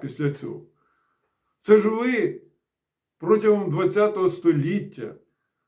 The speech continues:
і продовжуєте керувати науково-технічним прогресом.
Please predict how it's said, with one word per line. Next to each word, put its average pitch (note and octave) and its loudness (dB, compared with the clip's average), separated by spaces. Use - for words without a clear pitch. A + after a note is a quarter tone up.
і E3 -2
продовжуєте D3+ 0
керувати F#3+ 2
науково-технічним F#3 -2
прогресом. D#3+ -2